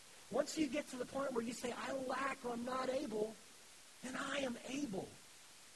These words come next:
But if you don't get to that point, you'll never know that God was the one doing it. And you'll brag all the while because pride puts us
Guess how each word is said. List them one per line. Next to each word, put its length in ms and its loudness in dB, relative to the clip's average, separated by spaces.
But 120 -2
if 160 -8
you 80 -4
don't 180 -4
get 120 -6
to 80 -16
that 200 -8
point, 200 -6
you'll 180 -4
never 180 -6
know 140 -6
that 240 -12
God 180 -6
was 180 -12
the 100 -8
one 180 -8
doing 200 -8
it. 160 -12
And 80 -8
you'll 200 -6
brag 260 -8
all 120 -12
the 160 -12
while 240 -12
because 220 -10
pride 280 -4
puts 220 -12
us 200 -10